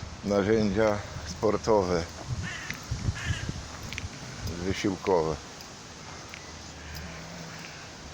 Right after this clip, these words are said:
Żołądek mnie coś boli. Podejrzewam, że wydawało mi się, że szynka w lodówce jest dobra,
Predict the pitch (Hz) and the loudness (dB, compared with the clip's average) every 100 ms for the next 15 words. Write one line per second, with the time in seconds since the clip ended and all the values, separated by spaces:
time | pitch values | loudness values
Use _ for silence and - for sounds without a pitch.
0 | - - - - - - 127 127 110 95 | -12 -6 -2 0 0 0 4 6 6 4
1 | 87 92 87 90 85 92 113 123 170 156 | 2 0 0 0 0 4 6 6 4 0
2 | - - - - - - - - - - | -6 -8 -6 -2 2 2 0 -4 0 2
3 | - 110 110 104 117 117 113 110 - 104 | 4 6 4 4 4 6 4 4 2 2
4 | 107 101 110 117 110 107 107 101 98 95 | 4 6 6 6 6 2 2 2 0 -2
5 | - - - - - - - - - - | -6 -10 -10 -10 -10 -10 -10 -10 -10 -10
6 | - - 117 117 - 101 95 - - - | -8 0 2 2 2 2 2 -6 -10 -10
7 | - - - - 98 101 104 - - 98 | -10 -10 -8 -2 0 2 0 0 0 4
8 | 98 95 - - - - - - - - | 4 2 -4 -12 -12 -12 -12 -12 -10 0
9 | 98 98 101 135 | 4 6 6 6